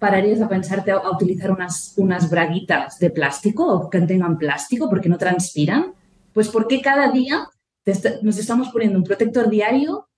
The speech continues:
que está fabricado con material plástico o que t-, contiene un alto porcentaje de materiales plásticos. Muchas veces te dicen esto, ¿eh? Producto de algodón, los pantalones que no aprieten,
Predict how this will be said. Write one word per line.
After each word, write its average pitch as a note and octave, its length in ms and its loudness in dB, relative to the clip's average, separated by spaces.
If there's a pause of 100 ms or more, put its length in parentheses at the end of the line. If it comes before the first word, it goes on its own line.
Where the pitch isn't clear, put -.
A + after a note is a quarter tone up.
que A3+ 400 0
está A#3 240 -2
fabricado A#3 540 2
con G#3+ 180 2
material F3+ 400 0
plástico D3 520 -8
o E3 120 0
que G3+ 180 2
t-, G#3 160 -2
contiene G#3+ 460 2
un A3 80 0
alto A3+ 320 -2
porcentaje F#3+ 500 -4
de G3+ 80 0
materiales D3+ 640 0
plásticos. C#3+ 400 -6 (320)
Muchas B3+ 240 2
veces C4+ 200 0
te C4+ 80 0
dicen A#3+ 280 2
esto, B3 220 -2
¿eh? G#3 220 -2 (180)
Producto A#3 320 0
de C#4+ 60 4
algodón, G3 680 0 (160)
los A3+ 220 2
pantalones A3 600 2
que A#3 120 2
no A3+ 80 2
aprieten, F#3 640 -2